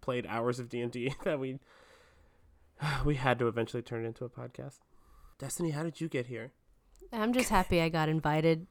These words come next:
Speaker 2: <laughs>
Speaker 1: <laughs> Follow-up question. Same listener, I think.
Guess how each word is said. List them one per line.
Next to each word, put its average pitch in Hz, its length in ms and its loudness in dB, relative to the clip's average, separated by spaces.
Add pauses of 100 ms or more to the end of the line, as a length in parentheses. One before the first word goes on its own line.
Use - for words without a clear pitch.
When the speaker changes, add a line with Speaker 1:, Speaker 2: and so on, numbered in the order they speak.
Speaker 2:
<laughs> - 0 -
Speaker 1:
<laughs> 311 60 4 (3500)
Follow-up 160 340 8
question. 123 500 0 (1000)
Same 139 180 2
listener, 120 360 -2
I 117 60 0
think. 117 320 -2